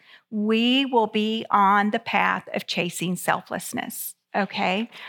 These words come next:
We just will. And that's what our hearts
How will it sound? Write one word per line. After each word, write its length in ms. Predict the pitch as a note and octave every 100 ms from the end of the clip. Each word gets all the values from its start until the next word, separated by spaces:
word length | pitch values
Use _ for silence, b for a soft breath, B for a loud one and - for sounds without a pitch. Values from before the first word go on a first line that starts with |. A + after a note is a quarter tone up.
| B
We 160 | A3+ G#3
just 380 | G#3 G3+ - G#3+
will. 400 | G3 E3 F3+ - _ _ _ _ _ _ _ B B B
And 180 | A3 A3
that's 340 | G#3+ A#3 -
what 120 | C4+ B3+
our 100 | A#3+
hearts 500 | - G3 G3 -